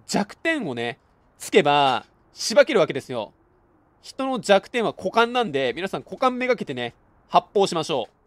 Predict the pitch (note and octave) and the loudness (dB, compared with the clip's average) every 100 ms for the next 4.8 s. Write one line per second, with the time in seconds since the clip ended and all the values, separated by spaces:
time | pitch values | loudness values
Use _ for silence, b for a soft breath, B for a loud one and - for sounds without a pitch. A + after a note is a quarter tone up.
0 | _ _ G3 - - F#3 D3+ C#3+ - _ | _ _ -8 -4 2 2 2 -2 -8 _
1 | - C#3 B2 - _ _ _ _ _ _ | -6 -2 -2 -4 _ _ _ _ _ _
2 | _ _ _ - G#3+ A#3+ A#3 A3 E3+ C3 | _ _ _ -10 -8 -6 -6 -4 0 2
3 | C3 B2 G#2+ _ _ _ C#3 C3+ D3+ B3 | 2 0 -4 _ _ _ -16 -6 0 0
4 | A3 E3 D#3 D3 B2+ A2+ A2 G2 | 2 -2 -2 -4 -6 -6 -8 -10